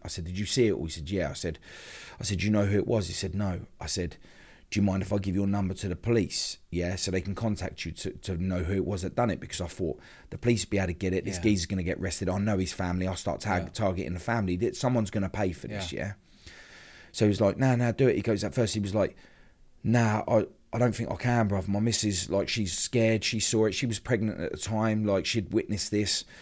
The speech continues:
Speaker 1: And, um, he was like, "My missus don't." I said, "Look, mate," I said, "imagine if this was your brother and I saw it.
Speaker 2: Mm.
Speaker 1: What would you do?"
Speaker 2: Mm.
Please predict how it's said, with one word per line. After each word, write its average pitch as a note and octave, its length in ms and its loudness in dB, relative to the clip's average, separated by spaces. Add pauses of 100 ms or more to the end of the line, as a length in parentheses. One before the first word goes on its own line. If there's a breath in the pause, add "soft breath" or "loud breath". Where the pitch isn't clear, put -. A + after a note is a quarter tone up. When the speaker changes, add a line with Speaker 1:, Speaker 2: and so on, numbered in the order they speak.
(480 loud breath)
Speaker 1:
And, F#2 280 2
um, F#2 460 6 (280)
he A2 100 2
was F2 140 -2
like, F2+ 120 0
"My G#2+ 120 0
missus G#2+ 280 2
don't." G#2+ 220 4
I C#2+ 60 -4
said, F#2 180 -2
"Look, A2 200 2
mate," F2+ 240 -4
I - 40 -12
said, - 160 -4
"imagine A2 380 2
if G#2 120 -2
this G#2 220 -4
was F#2 140 -4
your F#2+ 180 2
brother F2 420 -4 (380)
and G2 220 2
I G2+ 180 4
saw E2 380 0
it. C#2+ 120 -6
Speaker 2:
Mm. F#2+ 220 -6 (220)
Speaker 1:
What C#3 140 4
would A#2 160 2
you A2+ 80 0
do?" G2 240 0
Speaker 2:
Mm. G2+ 220 -4